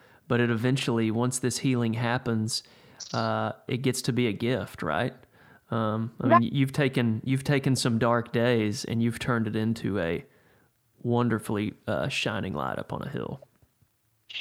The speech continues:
Speaker 2: Well, and you think about it, it's really just getting permission to grieve, right? Permission to wait, permission
Speaker 1: Ah,
Speaker 2: to
Speaker 1: yes.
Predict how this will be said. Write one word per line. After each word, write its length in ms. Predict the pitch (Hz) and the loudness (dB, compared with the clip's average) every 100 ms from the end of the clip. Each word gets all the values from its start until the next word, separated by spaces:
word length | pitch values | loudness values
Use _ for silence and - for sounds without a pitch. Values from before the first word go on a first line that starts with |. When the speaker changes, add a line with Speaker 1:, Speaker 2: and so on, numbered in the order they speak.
| - - | -14 4
Speaker 2:
Well, 120 | 269 - | 6 8
and 160 | 262 | 4
you 60 | 262 | 4
think 240 | 269 285 | 4 4
about 320 | 269 214 202 202 | 4 4 6 4
it, 80 | - | 2
it's 160 | 208 | -4
really 300 | 233 294 330 | 0 2 2
just 200 | 254 233 - | 0 -4 -2
getting 380 | 196 190 196 208 | -2 0 0 -4
permission 920 | - 196 185 175 175 - 175 160 165 - | -4 -4 0 0 -2 -4 -4 -4 -6 -6
to 100 | 175 | -6
grieve, 440 | 160 147 143 90 - | -2 0 0 -2 -2
right? 220 | 165 - | -2 -2
Permission 720 | - 214 214 208 214 214 202 | -2 2 4 4 2 0 -2
to 140 | 190 175 | 0 0
wait, 360 | 160 151 - - _ _ | 2 2 0 -6 _ _
permission 680 | - 220 214 220 233 233 220 | 2 4 6 4 2 2 2
Speaker 1:
Ah, 40 | |
Speaker 2:
to 140 | 226 | 0
Speaker 1:
yes. 500 | 117 113 104 - - | -2 -4 -6 -10 -14